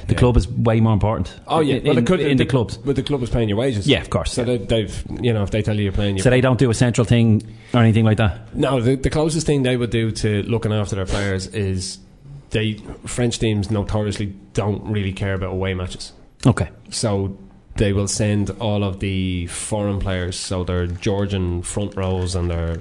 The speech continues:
Speaker 3: you know, South African centres and all those kind of stuff, they will go and play all the away games.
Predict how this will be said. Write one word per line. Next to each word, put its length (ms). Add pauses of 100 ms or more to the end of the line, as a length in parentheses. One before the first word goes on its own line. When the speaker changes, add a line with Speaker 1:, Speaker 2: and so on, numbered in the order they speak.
(160)
Speaker 3:
you 140
know, 120
South 280
African 340
centres 400
and 80
all 160
those 160
kind 140
of 60
stuff, 120 (300)
they 160
will 100
go 180
and 80
play 200
all 200
the 100
away 220
games. 360